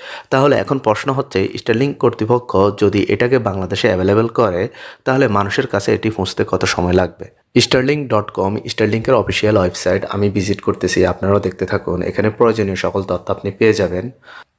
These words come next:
স্টারলিংক ইন্টারনেটের সুবিধাগুলি পাওয়ার জন্য প্রথমত অবকাঠামোগত প্রস্তুতি নিতে হবে।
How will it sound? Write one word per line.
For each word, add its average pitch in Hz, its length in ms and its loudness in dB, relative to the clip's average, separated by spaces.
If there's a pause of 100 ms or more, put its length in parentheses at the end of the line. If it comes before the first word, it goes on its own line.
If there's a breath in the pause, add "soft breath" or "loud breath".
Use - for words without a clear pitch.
(100)
স্টারলিংক 151 460 2
ইন্টারনেটের 117 440 0
সুবিধাগুলি 117 520 2
পাওয়ার 131 340 2
জন্য 107 500 0
প্রথমত 110 380 2
অবকাঠামোগত 107 760 0
প্রস্তুতি 117 460 2
নিতে 98 220 0
হবে। 95 380 2